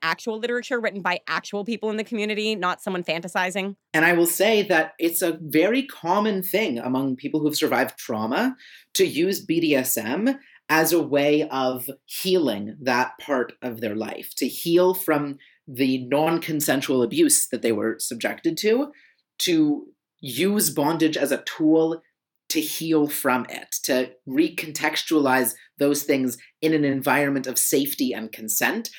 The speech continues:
Speaker 2: And I love the idea that all of the rules and regulations that we get from God are in the context of healing from the slavery, from the,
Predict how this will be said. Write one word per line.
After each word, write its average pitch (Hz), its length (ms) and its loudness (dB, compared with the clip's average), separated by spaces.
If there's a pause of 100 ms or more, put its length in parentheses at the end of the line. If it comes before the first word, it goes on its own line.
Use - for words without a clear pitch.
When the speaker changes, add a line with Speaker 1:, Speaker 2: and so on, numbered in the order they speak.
(100)
Speaker 2:
And 170 240 2
I 220 100 4
love 226 240 2
the 208 120 2
idea 123 360 2
that 131 220 -4 (180)
all 165 220 4
of 151 100 0
the 151 120 2
rules 151 440 4
and 135 140 -2
regulations 135 580 0
that 117 80 -2
we 117 100 -6
get 123 240 -2
from 123 200 -4
God 117 480 0 (260)
are 160 140 0
in 175 140 0
the 147 60 -2
context 170 440 -4
of 135 80 0
healing 147 600 0 (180)
from 139 260 0
the 127 80 -2
slavery, 147 540 2
from 120 180 -6
the, 104 100 -8